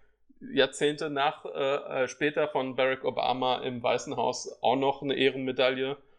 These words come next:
Also es ist ein aktuelles Thema gewesen. Und das Interessante ist halt, dass, dass er als, äh, Held quasi in Amerika nie so gefeiert wurde, bis, bis vor kurzem wie eigentlich in Frankreich, obwohl er halt ein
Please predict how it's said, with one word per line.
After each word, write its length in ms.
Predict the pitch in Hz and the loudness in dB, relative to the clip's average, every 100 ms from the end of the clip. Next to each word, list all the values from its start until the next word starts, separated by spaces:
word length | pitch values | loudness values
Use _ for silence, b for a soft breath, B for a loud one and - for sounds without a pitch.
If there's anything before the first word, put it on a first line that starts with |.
| _ _ | _ _
Also 420 | 123 127 127 - - - | -10 -8 -6 -8 -8 -10
es 140 | - | -8
ist 180 | 123 - | -8 -10
ein 120 | - | -8
aktuelles 600 | 120 - - 123 131 131 | -8 -4 -2 0 -2 0
Thema 240 | 139 123 | -2 0
gewesen. 480 | 120 120 123 123 135 - _ - - | -2 -2 -4 -4 -10 -14 _ -20 -4
Und 320 | 131 127 - | -2 -2 -4
das 140 | 127 | -2
Interessante 440 | 151 151 147 139 151 | 0 0 0 0 0
ist 120 | - | 0
halt, 220 | 131 131 | -2 -2
dass, 140 | 123 | -8
dass 140 | - - | -10 -2
er 160 | 131 117 | 2 2
als, 160 | - | 0
äh, 80 | - - - - - _ - | -10 -14 -12 -14 -18 _ -4
Held 500 | 143 156 180 - - | 2 2 0 -18 -2
quasi 520 | 135 135 139 147 139 | 2 2 -2 -8 -8
in 180 | 139 123 | -6 -4
Amerika 460 | 123 131 147 151 | 0 0 0 -2
nie 160 | 127 147 | -4 -4
so 120 | 151 | -4
gefeiert 520 | 143 - 139 143 135 | -6 -2 0 0 -2
wurde, 300 | 131 143 143 | -4 -2 -2
bis, 260 | 139 - - 131 | -6 -16 -20 -8
bis 180 | 131 | -8
vor 160 | - 127 | -4 -4
kurzem 560 | - 127 127 143 135 127 | 0 0 0 -10 -8 -6
wie 220 | 131 - | -8 -6
eigentlich 340 | - 127 127 | -4 -4 -2
in 120 | 147 123 | -4 -2
Frankreich, 640 | - 127 - 117 110 - _ _ _ - | -2 -2 0 0 0 -6 _ _ _ -6
obwohl 320 | 104 127 131 | 0 4 6
er 220 | 127 - | 4 0
halt 180 | 123 120 | -4 -4
ein 200 | 143 | -14